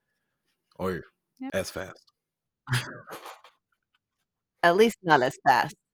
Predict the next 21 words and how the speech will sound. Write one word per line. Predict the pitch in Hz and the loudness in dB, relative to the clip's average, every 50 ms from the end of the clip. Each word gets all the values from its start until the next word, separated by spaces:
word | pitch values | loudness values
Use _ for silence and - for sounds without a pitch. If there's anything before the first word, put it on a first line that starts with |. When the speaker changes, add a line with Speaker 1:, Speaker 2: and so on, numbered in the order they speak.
| _ _ _ _ _ _ _ _ _ _ _ _ - - - _ _ _ _ _ _ _ _ _ _ _ _ _ _ _ _ _ _ - | _ _ _ _ _ _ _ _ _ _ _ _ -20 -20 -20 _ _ _ _ _ _ _ _ _ _ _ _ _ _ _ _ _ _ -14
Speaker 2:
Yeah. | - - - - _ _ _ _ _ - _ _ | -12 -12 -12 -14 _ _ _ _ _ -20 _ _
Well, | - 277 320 | 2 2 4
I | 339 | 4
mean, | 359 339 262 | 2 0 -2
even, | 123 226 311 320 359 349 330 330 311 269 262 269 - | -4 -4 -4 -4 -2 -2 -2 -2 -2 -4 -4 -4 -4
um, | - 254 262 262 262 254 247 240 233 226 233 - - - - _ _ _ _ _ _ _ _ _ _ | -4 -4 -2 -2 -2 -2 -4 -4 -6 -8 -8 -12 -14 -18 -18 _ _ _ _ _ _ _ _ _ _
shoot, | - - 370 359 - - - _ _ _ _ - 233 - - | -12 -6 -6 -4 -4 -6 -10 _ _ _ _ -20 -14 -8 -4
Bo-, | 233 196 - - - | -4 -2 -4 -4 -6
what | - 233 269 | -8 -6 -6
was | 285 269 | -6 -6
his | 294 277 285 | -6 -4 -4
name? | 285 294 277 247 | -4 -4 -4 -4
Bonsier? | 226 208 202 208 - 226 233 269 294 311 311 302 _ | -6 -6 -8 -8 -8 -8 -8 -8 -8 -10 -12 -12 _
The | - 220 | -8 -4
guy | 226 233 240 | -2 0 0
at | 233 | -2
the | - 208 | -2 -6
beginning | - 208 220 233 226 220 214 | -8 -6 -6 -6 -6 -6 -6
of | 214 | -6
the | 214 | -6
book? | 226 233 240 240 - - | -6 -6 -8 -8 -10 -18